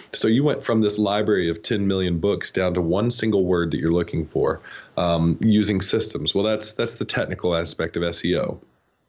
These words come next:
I wanna make sure everything is set up in a way where robots can easily crawl all of that. Then we get into the content. Content is text, images, video, audio, like this podcast, things like that.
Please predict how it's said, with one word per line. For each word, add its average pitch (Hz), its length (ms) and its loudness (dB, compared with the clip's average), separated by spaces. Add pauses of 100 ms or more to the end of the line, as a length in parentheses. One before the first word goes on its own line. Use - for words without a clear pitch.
(140)
I - 20 -4
wanna 123 120 2
make 113 120 2
sure 110 160 0
everything 107 320 0
is 95 160 -2
set 101 140 0
up 98 100 -6
in 98 80 -2
a 92 40 0
way 87 220 2
where 82 120 0
robots 78 400 0
can 85 140 -6
easily 80 500 0 (300)
crawl 85 440 0
all 53 220 -2
of 52 100 -10
that. 53 300 -4 (360)
Then 113 80 2
we 156 80 4
get 139 140 4
into 120 100 2
the 113 80 0
content. 78 600 -6 (140)
Content 101 560 -2
is 92 240 2
text, - 540 -6
images, 98 440 0
video, 90 560 2
audio, 90 400 2
like 85 220 0
this - 140 -4
podcast, 80 760 -4
things 87 180 -2
like 82 220 -2
that. 76 340 -4